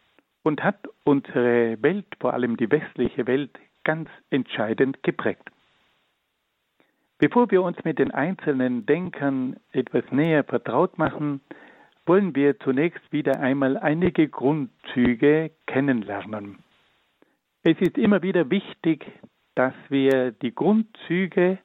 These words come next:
einer philosophischen Strömung kennenlernen, bevor wir uns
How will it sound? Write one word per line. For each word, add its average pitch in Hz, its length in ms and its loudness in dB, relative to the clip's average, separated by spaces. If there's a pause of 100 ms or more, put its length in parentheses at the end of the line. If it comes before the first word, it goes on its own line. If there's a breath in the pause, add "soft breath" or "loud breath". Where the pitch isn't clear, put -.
(400 soft breath)
einer 139 240 2
philosophischen 147 720 0
Strömung 127 480 0
kennenlernen, 147 760 0 (680 soft breath)
bevor 175 360 4
wir 156 160 2
uns 127 160 -4